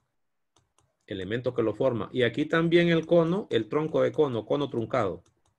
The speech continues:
Tronco, cono. Igual que la pirámide en tronco. Y por último, la esfera.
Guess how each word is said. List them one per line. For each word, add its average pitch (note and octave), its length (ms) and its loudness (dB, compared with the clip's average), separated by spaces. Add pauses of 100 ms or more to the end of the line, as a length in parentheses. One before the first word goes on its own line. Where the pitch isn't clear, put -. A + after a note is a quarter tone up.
(1120)
Tronco, C#3+ 580 -4 (760)
cono. G#2 400 -4 (540)
Igual A#2+ 260 -4
que C3 100 -6
la A#2 120 0
pirámide B2+ 400 -2
en A#2 100 -6
tronco. G#2+ 340 -6 (880)
Y F3 220 -2
por C3 240 0
último, E3+ 580 0
la B2 160 0
esfera. A#2 560 0